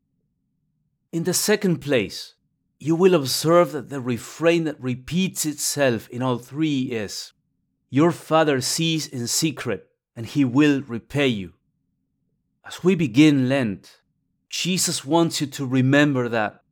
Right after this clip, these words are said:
what distinguishes you as a disciple is that you have a Father in heaven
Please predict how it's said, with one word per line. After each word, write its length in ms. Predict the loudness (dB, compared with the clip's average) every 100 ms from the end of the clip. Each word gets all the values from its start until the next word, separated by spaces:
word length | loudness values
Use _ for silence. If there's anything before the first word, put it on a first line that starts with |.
| _
what 160 | -8 -4
distinguishes 800 | -4 -2 2 2 2 -2 -4 -2
you 140 | -4
as 160 | -4 -6
a 80 |
disciple 640 | -6 -6 0 0 0 -2 -6
is 140 | -6
that 180 | -8 -8
you 80 | -8
have 220 | -6 -6
a 80 | -6
Father 500 | -10 -4 -2 0 -2
in 220 | -4 -8
heaven 500 | -6 -2 -2 -4 -12